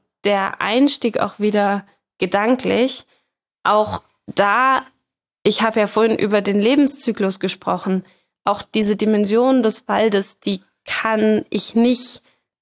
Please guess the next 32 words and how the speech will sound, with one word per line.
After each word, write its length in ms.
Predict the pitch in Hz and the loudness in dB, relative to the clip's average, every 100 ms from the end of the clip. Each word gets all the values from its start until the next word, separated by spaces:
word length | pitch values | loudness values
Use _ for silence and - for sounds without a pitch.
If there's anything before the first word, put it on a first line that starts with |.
| _ _ _ _ _ _ _ _ - | _ _ _ _ _ _ _ _ -8
separat 920 | 196 214 220 202 196 214 247 254 - | -2 0 0 -2 0 0 -2 -4 -4
betrachten. 640 | 185 - - - - 196 190 | -4 -2 -4 -4 -4 -2 0
Also 360 | - 202 - - | 0 0 -2 -2
alles 380 | 226 247 247 - | 0 2 0 0
geht 280 | 214 220 | 0 0
auch 180 | - 196 | -2 -4
da 260 | - 220 214 | -2 -2 0
wieder 240 | 220 208 | 0 2
mit 260 | 208 190 - | 2 -2 -4
allem 320 | 208 226 240 | 0 0 0
zusammen 520 | - 196 208 247 233 | -2 -2 0 2 2
und 160 | 202 196 | 0 -2
greift 360 | 190 196 196 - | -2 -2 -4 -4
ineinander. 580 | 202 185 196 226 214 - | -4 -2 0 0 0 -2
Aber 280 | - 185 185 - _ _ - | -4 -6 -8 -16 _ _ -18
ich 160 | - | -16
beginne 500 | - 180 214 240 220 - | -12 -2 2 2 0 -6
einfach 340 | - 175 180 - | -8 -6 -8 -8
mit 260 | 185 - | -8 -8
dieser 260 | 180 185 - | -8 -6 -6
ökologischen 640 | 185 - 190 214 262 254 240 | -8 -6 -4 -2 -2 -2 -4
Funktion. 640 | 254 254 - 247 277 311 - - _ _ _ _ - | -4 -6 -4 0 0 0 -6 -20 _ _ _ _ -2
Ähm, 220 | 214 208 | 0 0
und 160 | 202 214 | 0 0
da 100 | 220 | 0
geht 220 | 233 226 | -2 -2
es 160 | 208 | -4
eben 260 | - 202 196 | -4 -4 -4
vor 160 | 196 - | -4 -2
allen 280 | 196 208 | -2 0
Dingen 300 | 202 196 196 | 0 -2 -2
um, 460 | - 196 190 185 185 | -4 -2 -2 -2 -4